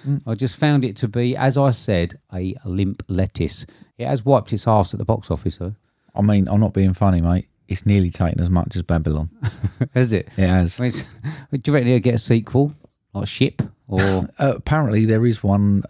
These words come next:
Speaker 1: in the workings.
Speaker 2: I think I did hear it
Speaker 1: Yeah.
Speaker 2: somewhere. So, uh, yeah, Ship,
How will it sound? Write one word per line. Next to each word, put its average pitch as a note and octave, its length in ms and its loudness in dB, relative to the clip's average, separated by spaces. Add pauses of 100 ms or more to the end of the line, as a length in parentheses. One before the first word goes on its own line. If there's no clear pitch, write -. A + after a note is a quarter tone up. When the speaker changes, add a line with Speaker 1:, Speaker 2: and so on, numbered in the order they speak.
(300)
Speaker 1:
in A2 180 2
the G2+ 100 2
workings. F#2+ 720 0 (100)
Speaker 2:
I E3 320 -8
think B2 200 0
I A2+ 40 2
did G2+ 160 2
hear G#2 180 4
it - 100 -4
Speaker 1:
Yeah. - 60 -12
Speaker 2:
somewhere. F2 360 2 (280)
So, G2 340 2
uh, G2 60 2
yeah, G#2 200 0
Ship, - 380 -4